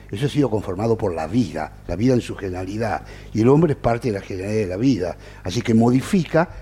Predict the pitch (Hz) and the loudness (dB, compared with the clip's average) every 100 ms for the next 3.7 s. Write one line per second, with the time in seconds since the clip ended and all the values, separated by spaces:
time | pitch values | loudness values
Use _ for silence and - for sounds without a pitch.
0 | - 110 - 120 135 151 143 117 123 110 | -2 -2 0 2 4 4 2 -2 -6 -8
1 | 107 98 - 190 120 139 - - 113 104 | -10 -12 -8 -6 -4 -6 -10 -10 -6 -4
2 | - 127 131 117 101 95 98 95 101 92 | -4 -4 -4 -4 -4 -4 -6 -8 -10 -10
3 | 104 104 92 87 127 120 78 | -10 -8 -8 -6 -4 -4 -6